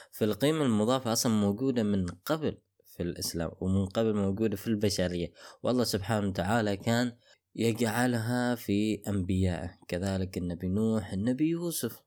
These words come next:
النبي يوسف كان عنده قيمة مضافة، خرجهم من الفقر وخرج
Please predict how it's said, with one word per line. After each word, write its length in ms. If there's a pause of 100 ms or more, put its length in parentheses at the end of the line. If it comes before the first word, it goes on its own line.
(100)
النبي 280
يوسف 300
كان 280 (460)
عنده 240
قيمة 340
مضافة، 600 (460)
خرجهم 540
من 80
الفقر 640
وخرج 400